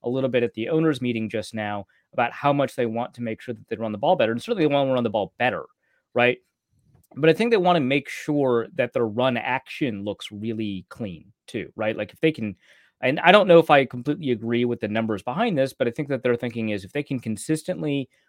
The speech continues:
threaten to run five yards in first and ten, then their play action stuff is gonna look a lot better too. Uh,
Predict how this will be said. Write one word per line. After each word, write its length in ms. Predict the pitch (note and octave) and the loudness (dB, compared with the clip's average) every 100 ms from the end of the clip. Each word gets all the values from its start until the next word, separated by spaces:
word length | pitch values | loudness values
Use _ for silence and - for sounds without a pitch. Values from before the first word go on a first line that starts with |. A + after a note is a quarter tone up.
| _ | _
threaten 460 | - C#3+ C3 - C3+ | -8 2 2 2 -4
to 120 | B2+ | -4
run 260 | A#2 A#2 A2 | 0 0 0
five 300 | B2+ A#2 G#2+ | 2 2 2
yards 300 | G#2 G2+ - | -2 -4 -8
in 60 | |
first 260 | F2+ G#2+ - | -12 -12 -10
and 120 | F2+ | -12
ten, 360 | - A2 F2+ F2 _ _ _ _ - | -6 -6 -6 -10 _ _ _ _ -18
then 480 | A2+ G#2+ C#3+ D3 B2+ | -2 6 8 8 4
their 120 | A2+ | 0
play 300 | - D#3 B2 | -2 2 4
action 360 | A2+ C3+ - G2+ | 4 0 -4 -10
stuff 260 | - G#2+ - | -8 -12 -12
is 120 | F2 | -12
gonna 180 | G#2+ G2 | -8 -8
look 180 | G2 | -8
a 40 | G2+ | -8
lot 220 | E2+ D#2 | -8 -8
better 180 | - - - | -12 -14 -16
too. 160 | - - _ _ _ _ - | -16 -20 _ _ _ _ -2
Uh, 320 | A#2+ A2 | 2 2